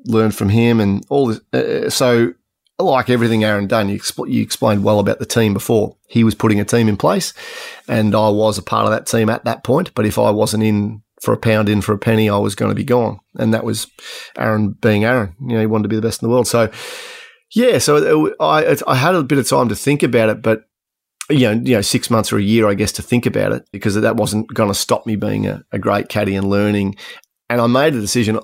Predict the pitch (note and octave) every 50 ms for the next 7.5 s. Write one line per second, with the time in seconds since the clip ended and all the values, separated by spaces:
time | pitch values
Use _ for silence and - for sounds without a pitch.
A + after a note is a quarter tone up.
0 | - _ _ - B2 - - D3 C3 A#2+ A#2+ B2 B2 B2+ B2+ C3 C3 A#2+ A2 G2+
1 | G2 F#2+ F#2+ G#2+ C3+ C#3+ C#3+ - - A2+ G#2+ G#2+ A2 A2+ - - G#2+ G#2 G2+ G2+
2 | F#2+ G2 A#2+ A#2+ A2 A2 _ A#2 A#2 A2+ A2 G#2+ G#2 G2+ G2+ G2+ G2 G2+ F#2+ -
3 | G#2+ G#2 G2+ G2 G2 F#2+ G2 G2+ G#2 - - G#2 G2+ F#2+ G2+ A2+ D3 F#3 F3 -
4 | - - - - - _ _ _ - A#2 A2 G#2 F#2+ F#2 - - _ _ _ C3+
5 | C3 B2+ G#2 G2 G2 - - A2 - - - - - G#2+ G#2 G2+ G2 G2 G2 G2
6 | G2 - - - G#2+ G2 E2 A2+ - - - - G2+ G2 G2+ - - - - -
7 | - - - - - - G#2+ F#2+ - -